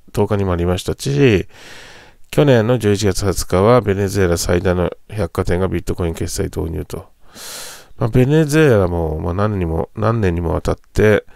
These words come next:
えー、<clears throat> 自国通貨が紙切れになってますよね。なのでですね、あのー、今、世界のですね、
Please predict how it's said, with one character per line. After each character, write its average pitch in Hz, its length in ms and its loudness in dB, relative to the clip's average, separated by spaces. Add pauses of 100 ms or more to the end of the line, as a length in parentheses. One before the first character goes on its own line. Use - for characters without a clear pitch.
(520)
え 85 540 2
ー、 87 200 -10 (1300)
<clears throat> - 0 -
自 101 160 -6
国 110 140 -4
通 - 240 -4
貨 95 120 0
が 87 220 0 (600)
紙 107 260 0
切 123 100 0
れ 110 80 0
に 90 60 -4
な 92 60 0
っ - 20 -14
て 92 100 -4
ま 82 80 -2
す 82 120 -6
よ 80 60 -8
ね。 80 240 -6 (2250)
な 180 120 6
の 185 100 4
で 104 140 2
で 85 100 -2
す - 140 -4
ね、 92 420 2 (100)
あ 101 180 -2
の 85 1120 -2 (220)
ー、 131 60 -6
今、 90 520 -2
世 - 240 -2
界 165 260 0
の 82 100 0
で 80 100 -4
す 80 140 -8
ね、 80 680 -4